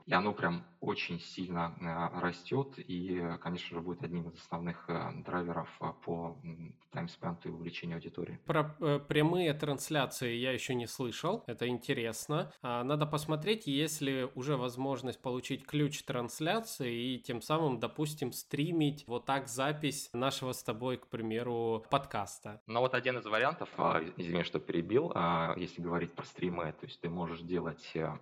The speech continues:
Speaker 1: стрим, а дальше он будет сохраняться в Дзене как, э, запись, то есть тебе не при-, не придётся отдельно его как-то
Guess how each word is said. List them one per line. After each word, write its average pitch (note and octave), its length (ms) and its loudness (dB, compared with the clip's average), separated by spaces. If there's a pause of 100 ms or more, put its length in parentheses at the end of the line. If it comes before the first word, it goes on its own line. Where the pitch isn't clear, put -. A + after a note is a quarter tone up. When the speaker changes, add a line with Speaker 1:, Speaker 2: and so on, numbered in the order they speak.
Speaker 1:
стрим, E3+ 440 0 (640)
а F3+ 160 -4
дальше - 280 2
он G2 100 0
будет G2+ 140 2
сохраняться F#2+ 500 -2
в F2 80 -6
Дзене F#2 300 0
как, - 400 2
э, E2 360 0
запись, G#2+ 400 0
то - 120 -14
есть - 160 -10
тебе F2+ 120 -2
не E2+ 60 -2
при-, F2 220 -4
не F2 120 -2
придётся F2 560 -2
отдельно E2+ 540 0
его E2 240 -2
как-то - 560 -4